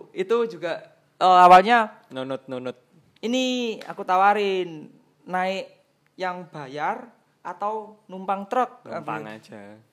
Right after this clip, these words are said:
Speaker 1: "Ya wis numpang aja." Ya wis numpang, akhirnya berangkatnya numpang. Waktu pulangnya mau nyoba juga,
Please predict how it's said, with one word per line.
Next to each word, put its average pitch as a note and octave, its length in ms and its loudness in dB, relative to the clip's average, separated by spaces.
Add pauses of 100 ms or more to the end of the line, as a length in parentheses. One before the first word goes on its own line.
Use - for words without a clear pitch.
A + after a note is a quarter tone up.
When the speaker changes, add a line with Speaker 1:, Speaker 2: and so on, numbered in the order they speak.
(140)
Speaker 1:
"Ya D#3 100 -18
wis G3 140 -8
numpang G3 260 -8
aja." F#3+ 240 -6
Ya B2+ 120 -16
wis F#3+ 220 0
numpang, D3 340 -4
akhirnya D3 220 -14
berangkatnya C#3 340 -18
numpang. E3 460 -6 (580)
Waktu F3+ 220 -8
pulangnya A3+ 440 2
mau A#3+ 160 0
nyoba G#3+ 320 0
juga, E3+ 600 0